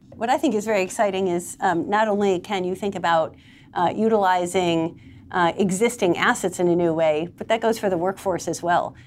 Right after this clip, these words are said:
How can we utilize an existing workforce and really upskill them or reskill them to be successful in the new technologies? And, um, as Enno said, what we're seeing around the world is that some of the most advanced Industry four point oh plants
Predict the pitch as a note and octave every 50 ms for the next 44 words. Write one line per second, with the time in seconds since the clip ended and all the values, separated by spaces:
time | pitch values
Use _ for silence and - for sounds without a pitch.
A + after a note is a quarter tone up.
0 | - - - G#3 A3 G#3+ - A3+ G#3 G3+ G3 F#3+ E3+ E3 E3 E3 E3 E3+ - F#3+
1 | G3+ A3 A3 G#3 F#3+ F3+ - F3 E3+ E3 D#3+ E3 E3+ - - - - F#3 F3+ F3
2 | F3 G#3 G#3 G3+ - G3 E3+ E3 F3 G#3+ C4+ C4+ - - E3+ F3 F3 E3 - -
3 | - F3+ F#3 F#3 F#3 F3 E3 - - E3 - - - - - G3 F#3 E3+ E3 E3
4 | F3 E3+ E3+ E3+ - F3 F3 D#3+ F3+ F#3 F#3+ F#3+ - - G3 F3 E3 D#3+ E3 D3+
5 | D#3 D3+ D#3 - - - F3 F3 E3 D#3 D#3 D#3 - - F#3 - - - F3 E3+
6 | - - - F3+ E3 D3+ - D#3+ E3 E3 D#3 D#3+ E3 E3 D#3+ - F3 F3 - E3
7 | E3+ E3+ E3+ D#3+ - B2 - D3+ - - - - - - - - - - F#3 F3+
8 | E3 E3 E3 E3+ - - F#3 F3 E3 D#3+ D#3 - F3 F3+ F3+ G3 G3 G3+ G3 F#3
9 | - F#3+ E3+ E3 E3 F3+ F3 - E3+ E3+ - - G#3 G#3+ A3 G3+ F3+ F3+ E3 E3
10 | E3 E3 F3 F#3 G3 F#3+ F#3 E3+ F3+ D#3+ E3+ F3 D#3+ D3 - - - F#3+ F#3 E3
11 | E3+ E3 E3+ F#3 G#3 A3+ A3 - A3+ G3 F3 F#3 F3+ E3+ - D3+ D#3 - - -
12 | - F#3 F3+ F#3+ F#3+ - F#3 E3+ E3+ - E3 E3 E3 - - E3 D#3+ D#3+ D#3 C#3+
13 | - - F#3+ F3+ D#3+ - - -